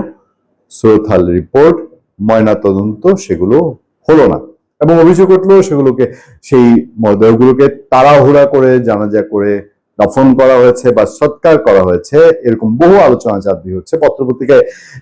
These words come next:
এই নিউজ এসছে। কিন্তু কেন? এই সরকারের সময় সবচেয়ে জোরদার যে আলোচনা, তার মধ্যে একটা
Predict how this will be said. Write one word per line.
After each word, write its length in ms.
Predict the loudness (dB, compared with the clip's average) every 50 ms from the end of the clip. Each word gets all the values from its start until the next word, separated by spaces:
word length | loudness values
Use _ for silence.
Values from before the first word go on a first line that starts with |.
| 0
এই 80 | 2 2 2 2
নিউজ 180 | 2 0 0 -2 -4 -6
এসছে। 160 | -8 -12 -6 -4
কিন্তু 180 | -2 -2 -2 -2 -4 -6 -6 _ 0
কেন? 160 | 0 0 0 -2 -6 -10 _ _ _ _ _ _ _ _ _ _ _ _ _ _ _ _ _ _ _ _ _
এই 80 | 0 2 2
সরকারের 320 | 2 2 4 2 2 2 0
সময় 240 | 0 0 0 -2 -4 -6 -10 _ _ _ _ _ _ _ _ -6
সবচেয়ে 320 | -4 -2 0 2 0 0 0 2
জোরদার 420 | 2 2 2 2 2 2 2 4 2 2 2
যে 80 | 2 2 4 2
আলোচনা, 340 | 2 0 0 -2 -4 -4 -2 -2 -2
তার 100 | -2 -2
মধ্যে 160 | -2 -4 -6 -6 -6 -4 -4 -4
একটা 220 | -4 -4 _ 0